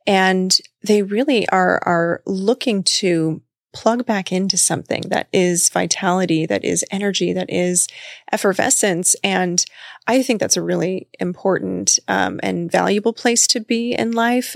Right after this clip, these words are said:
And so when couples are in that space, a lot of them feel like, "Wow, we're here and this is a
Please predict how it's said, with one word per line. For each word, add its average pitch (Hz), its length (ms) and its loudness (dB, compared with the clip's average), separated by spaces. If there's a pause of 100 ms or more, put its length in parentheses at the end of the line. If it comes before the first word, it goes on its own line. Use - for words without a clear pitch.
And 196 180 0
so 180 220 4
when 180 240 -2
couples 214 380 2
are - 120 0
in 185 120 0
that 190 200 0
space, 175 520 2 (640)
a 214 60 -10
lot 208 180 -2
of 190 100 0
them 190 140 2
feel 185 200 0
like, 185 180 0
"Wow, 175 220 2
we're 180 120 -2
here 185 260 0
and 185 100 2
this 180 140 0
is 190 120 0
a 190 40 2